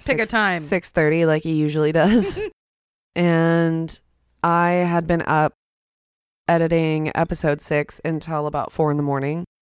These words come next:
Speaker 2: So he wakes up and he rolls over and he's just like, it's, like, six forty-five and he's like, "Hey, are you, are you gonna get up soon? Can you get up soon, honey?" 'Cause we share a car.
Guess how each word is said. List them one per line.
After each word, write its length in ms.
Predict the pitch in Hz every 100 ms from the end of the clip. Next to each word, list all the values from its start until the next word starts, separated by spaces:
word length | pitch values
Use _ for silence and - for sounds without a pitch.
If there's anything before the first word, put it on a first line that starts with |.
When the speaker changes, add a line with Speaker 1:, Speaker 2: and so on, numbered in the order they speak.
| _ _ _ _ _
Speaker 2:
So 260 | - 196 190
he 160 | 220
wakes 320 | 247 254 - 214
up 300 | 196 190 -
and 80 |
he 40 | 190
rolls 360 | 185 185 190
over 560 | 190 185 175 170 165 165 -
and 100 | 185
he's 240 | 190 190
just 260 | - 180 -
like, 280 | 175 165 - _ _ _ _
it's, 140 | 190
like, 140 | 214 208
six 260 | - 254
forty-five 640 | - 285 247 - 190 180 180
and 100 | 185
he's 220 | 190 185
like, 200 | 190 -
"Hey, 400 | - 269 269 262 -
are 40 |
you, 420 | 240 262 269 269 - _ _ _ _ _
are 60 | 240
you 120 | 233
gonna 160 | 254 240
get 100 | 254
up 160 | 254
soon? 300 | - 269 269
Can 180 | - 254
you 80 | 247
get 100 | 262
up 120 | 254
soon, 180 | - 262
honey?" 260 | 254 269
'Cause 220 | 254 220 165
we 100 | 175
share 300 | 175 160 156
a 60 |
car. 360 | - 151 151